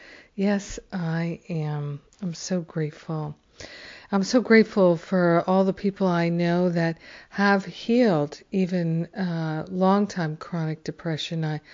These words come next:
I've known many people who have done that through spiritual practice,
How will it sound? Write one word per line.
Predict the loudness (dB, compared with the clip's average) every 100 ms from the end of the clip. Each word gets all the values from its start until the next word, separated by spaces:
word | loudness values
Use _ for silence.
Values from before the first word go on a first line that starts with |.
| -20 -20 -16 -8
I've | 0
known | 4 6 6
many | 4 4 2
people | -2 -2 -4
who | -2
have | -4 -4
done | -2 -2 -2
that | -4 -6 -8
through | -10 -10
spiritual | -8 -4 -4 -4 -10
practice, | -8 -6 -6 -6 -8 -8 -10 -18